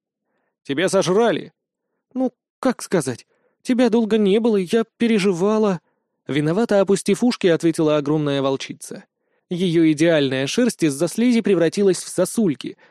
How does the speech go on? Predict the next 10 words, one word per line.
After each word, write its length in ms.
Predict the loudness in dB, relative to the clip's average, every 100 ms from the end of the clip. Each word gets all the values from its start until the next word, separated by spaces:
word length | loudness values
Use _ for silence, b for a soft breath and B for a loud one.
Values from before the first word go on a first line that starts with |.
| -6
а 100 | -2
грустная 460 | -2 0 0 2
мордочка 440 | 2 0 0 0 0
вызывала 440 | 2 2 2 2
неподдельное 800 | 2 0 0 0 -2 0 2 0
желание 400 | 0 0 0 -2
подойти 520 | -2 -2 -2 -2 -2 b b
и 100 | 0
утешить 480 | 2 2 0 0 -2
богиню. 500 | -4 -4 -10 -14